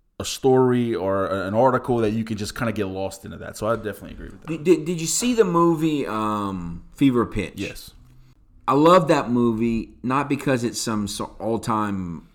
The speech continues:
Speaker 2: Oscar award winning, and I'm not a real big film critic anyway, but it identifies what life as a sports addict
Speaker 1: Mm-hmm.
Speaker 2: is.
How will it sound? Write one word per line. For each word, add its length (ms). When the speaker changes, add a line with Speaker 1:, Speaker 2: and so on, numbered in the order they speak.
Speaker 2:
Oscar 400
award 540
winning, 400
and 100
I'm 180
not 180
a 60
real 220
big 320
film 280
critic 360
anyway, 480
but 440
it 180
identifies 920
what 220
life 840
as 220
a 80
sports 800
addict 540
Speaker 1:
Mm-hmm. 580
Speaker 2:
is. 300